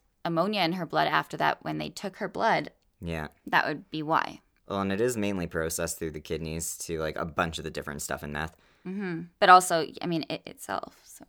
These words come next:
Speaker 2: It itself, yeah.
Speaker 1: And
Speaker 2: Yeah.
Speaker 1: it would make sense, like, with the crystals and
Speaker 2: Oh,
Speaker 1: yeah.
Speaker 2: God.
Speaker 1: Anyway,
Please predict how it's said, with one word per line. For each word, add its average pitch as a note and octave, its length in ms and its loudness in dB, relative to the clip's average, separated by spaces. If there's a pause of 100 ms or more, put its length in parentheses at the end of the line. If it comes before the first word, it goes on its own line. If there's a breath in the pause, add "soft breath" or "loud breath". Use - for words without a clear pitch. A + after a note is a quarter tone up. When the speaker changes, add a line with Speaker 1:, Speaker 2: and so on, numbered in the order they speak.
(120)
Speaker 2:
It G2+ 140 4
itself, D#2+ 540 0
yeah. E2+ 240 0 (440)
Speaker 1:
And - 80 -6
Speaker 2:
Yeah. F#3+ 280 8
Speaker 1:
it - 60 2
would F3 120 2
make E3+ 160 0
sense, D#3 320 -4
like, - 160 -8
with - 120 -12
the E3 60 -12
crystals E3 600 -12
and D#3+ 220 -10 (160)
Speaker 2:
Oh, - 120 -2
Speaker 1:
yeah. - 60 -6
Speaker 2:
God. D2 420 -4 (640 loud breath)
Speaker 1:
Anyway, G3+ 500 6